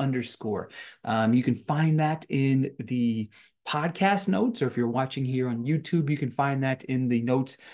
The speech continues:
of the YouTube. But you can reach out to me. I love, love talking reality T V. And if you wanna jump on and join me in talking <laughs> all of this trash, be my guest because I love it.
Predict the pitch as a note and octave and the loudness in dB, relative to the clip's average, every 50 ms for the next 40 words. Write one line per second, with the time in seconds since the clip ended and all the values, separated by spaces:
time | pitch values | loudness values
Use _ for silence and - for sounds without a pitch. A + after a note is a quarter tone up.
0 | - - - - A#2+ A2+ G#2+ A2 G#2+ G#2+ A#2+ C3 B2+ A2+ - B2 A2+ A2 G2 A#2 | -20 -10 -4 -2 -2 0 0 -4 -4 -2 -2 -4 -4 -2 -4 -2 -2 -2 -2 -4
1 | A2 - - C#3 C3 C#3 B2 B2 D3 F#3 G3 F#3 F#3+ G3+ F#3 F#3+ F#3+ F#3+ - E3+ | -6 -4 -4 -6 -2 -2 -2 2 4 4 4 4 2 0 0 0 -2 -2 -2 -2
2 | E3+ F3 F3 F3 F3 - - A#2+ B2 C3 C3 C3 C3 B2+ B2+ C3+ C#3+ D#3 D#3+ E3+ | -2 0 0 -2 -4 -6 -6 -2 0 2 2 2 2 0 0 0 0 0 0 0
3 | F3 F#3 G3 G3+ G3+ F#3 E3+ F3 - _ - - _ _ _ - A#2+ C#3 D3 D3 | 0 -2 -2 -2 -2 -4 -6 -6 -10 _ -20 -20 _ _ _ -6 -4 -2 0 0
4 | D3 D#3 E3 E3 D#3 D3+ C#3+ C3+ C3+ - - C#3 C3+ - - C3+ C3+ C3 A#2 B2 | 2 2 2 2 0 0 -2 -4 -6 -8 -10 -10 -10 -8 -4 0 0 0 2 4
5 | A#2+ A#2+ B2 B2+ B2+ B2 A#2+ A#2+ A#2 A#2 - B2+ B2 A#2 A2+ C3 C3 C3 C3 C3 | 4 6 6 6 4 4 4 2 0 0 0 0 0 0 0 2 0 0 0 -2
6 | - - - - _ - A2 A2 G#2 - C#3 C#3+ D#3+ E3 E3 D#3 C3 A#2 C3+ D3 | -6 -20 -20 -20 _ -6 -4 -4 -2 0 2 4 4 4 4 4 2 2 2 2
7 | D3+ D3 D3 D#3 D#3 D#3 D#3 D#3+ D3+ - - A#2+ A#2+ A#2+ A#2 A#2 A2+ G#2+ G#2+ A#2+ | 2 2 2 2 2 2 2 0 -2 -4 -6 -4 -2 -2 -2 -2 -2 -4 0 2
8 | C3+ D3+ D#3 D#3 D#3 D#3+ D#3 D#3+ D#3+ D#3 D#3 D#3+ D#3 D#3 - - - _ _ _ | 4 4 4 4 2 2 2 2 2 2 2 2 0 -2 -6 -16 -20 _ _ _
9 | - - B2 A#2 A#2+ A#2 A2+ - - - - - - - - E3 E3+ - - F3+ | -6 -4 -2 0 -2 -2 -4 -10 -12 -8 -8 -8 -8 -2 0 0 0 0 0 0
10 | E3 E3 - - F#3 F3+ F3+ E3+ D#3+ C#3 B2+ E3 F3 E3+ - - - - E3+ E3+ | 0 0 0 0 0 2 4 4 4 4 4 4 4 4 2 -4 -6 -4 -2 -2
11 | E3+ F3 F3 E3+ F3 - - _ _ _ _ _ _ _ - G#2 G2+ - E3 F#3 | 0 0 -2 -4 -6 -10 -20 _ _ _ _ _ _ _ -14 -10 0 4 6 8
12 | G3 F#3 E3 D#3 C#3+ B2 C3+ C3 B2+ B2 - - - A#2 - - A#2+ A#2 G#2+ - | 8 8 6 4 2 2 2 0 0 -2 -4 -4 -6 -6 -4 -4 -4 -4 -4 -6
13 | - _ - C3+ C#3 C#3+ C#3+ C#3+ C#3 C#3 C#3+ C#3+ C#3 C#3 - _ _ _ _ _ | -10 _ -2 0 2 2 2 2 2 2 2 0 -2 -6 -10 _ _ _ _ _
14 | _ - - A2 A2 A2 A#2 A#2+ C3+ D3+ D3+ - - - - - - | _ -12 -6 -4 -2 2 4 4 6 6 4 2 0 -6 -6 -8 -12